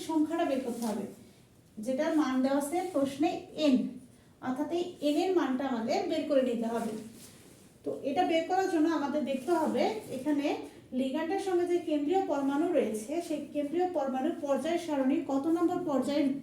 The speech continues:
মৌল। তো আমরা এখানে ফার্স্টে দেখতে পাচ্ছি আরএইচ,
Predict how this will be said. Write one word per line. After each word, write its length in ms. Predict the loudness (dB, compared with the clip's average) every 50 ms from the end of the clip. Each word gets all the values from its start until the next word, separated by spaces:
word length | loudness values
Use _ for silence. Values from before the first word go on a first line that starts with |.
| -10 -16 -20 -20 -20 -20 -20 -20 0 4 6
মৌল। 200 | 8 8 10 10 8 8 6 4 2 -2 -10 -14 -18 -14 -8
তো 60 | -4 0
আমরা 120 | 2 2 2 4
এখানে 180 | 6 4 4 4 4
ফার্স্টে 280 | 2 0 0 0 0 0 0
দেখতে 180 | 0 0 -2 -4 -4
পাচ্ছি 240 | -4 -4 -4 -6 -6 -6 -4 -4 -2 0
আরএইচ, 460 | 0 0 0 0 0 0 0 0 0